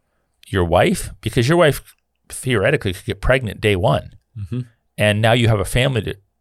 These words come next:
Speaker 1: to, um, to provide for. So there has to be some basic income there.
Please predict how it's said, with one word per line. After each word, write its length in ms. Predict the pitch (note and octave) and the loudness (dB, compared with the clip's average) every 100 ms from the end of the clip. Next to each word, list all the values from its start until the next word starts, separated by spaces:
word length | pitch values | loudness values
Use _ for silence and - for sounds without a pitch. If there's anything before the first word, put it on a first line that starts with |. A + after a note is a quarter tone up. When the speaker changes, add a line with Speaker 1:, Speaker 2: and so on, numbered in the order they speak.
| _ | _
Speaker 1:
to, 360 | - G#2+ F#2 F2 | -2 -2 0 2
um, 380 | D#2+ D#2+ D#2+ - - | 2 0 -4 -10 -6
to 120 | G#2 | -6
provide 440 | G2+ F2 G#2 C3 | -2 0 2 2
for. 300 | - D2 B1+ | -4 -8 -6
So 160 | - A2+ | -4 0
there 100 | A#2 | 2
has 180 | D#3+ - | 0 -2
to 80 | - | -6
be 140 | F#2+ | -6
some 240 | - F#2+ | -4 -4
basic 540 | D#2+ G#2 A#2 - E2+ - | -2 0 0 -2 -8 -10
income 360 | A2 A#2 - C2 | -8 -6 -6 -8
there. 340 | C#2+ G2 D#3+ | -8 -6 -8